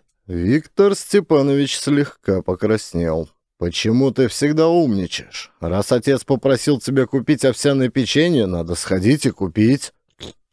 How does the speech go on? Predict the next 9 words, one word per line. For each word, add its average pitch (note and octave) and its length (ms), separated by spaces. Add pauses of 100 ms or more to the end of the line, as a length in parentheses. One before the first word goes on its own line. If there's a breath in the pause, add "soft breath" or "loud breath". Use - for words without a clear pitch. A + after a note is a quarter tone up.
(2750)
Славик C#3 680
с F2+ 100
глухим G#2+ 540
клекотом, G#2+ 580
похожим F#2+ 540
на F#2+ 100
бормотание E3 760
рассерженного G#2+ 920
индюка, E3 500